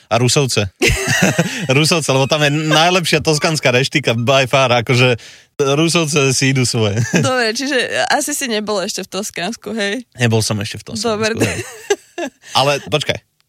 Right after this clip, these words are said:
Speaker 1: aj v tých Rusovciach to majú Taliani, takže z
Speaker 2: O,
Speaker 1: Toskánska,
Speaker 2: ja
Speaker 1: takže
Speaker 2: sa ináč vôbec neču-, nečudujem, lebo keď už sme spomínali aj tie severské krajiny
Speaker 1: Mhm.
Speaker 2: ináč,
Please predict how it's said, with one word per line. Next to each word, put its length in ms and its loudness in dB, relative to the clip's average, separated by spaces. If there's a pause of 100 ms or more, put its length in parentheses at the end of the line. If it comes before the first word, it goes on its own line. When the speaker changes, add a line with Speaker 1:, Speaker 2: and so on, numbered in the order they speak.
Speaker 1:
aj 140 0
v 60 -6
tých 140 0
Rusovciach 440 0
to 80 -2
majú 240 0
Taliani, 400 -2
takže 480 -10
z 240 -16
Speaker 2:
O, 80 0
Speaker 1:
Toskánska, 480 0
Speaker 2:
ja 320 -2
Speaker 1:
takže 80 -2
Speaker 2:
sa 80 0
ináč 340 -4
vôbec 320 -6
neču-, 400 -6
nečudujem, 680 -4
lebo 400 -4 (300)
keď 160 -10
už 100 -4
sme 160 -2
spomínali 480 -4
aj 160 -2
tie 80 -6
severské 460 -6
krajiny 420 -6
Speaker 1:
Mhm. 160 -2
Speaker 2:
ináč, 480 -2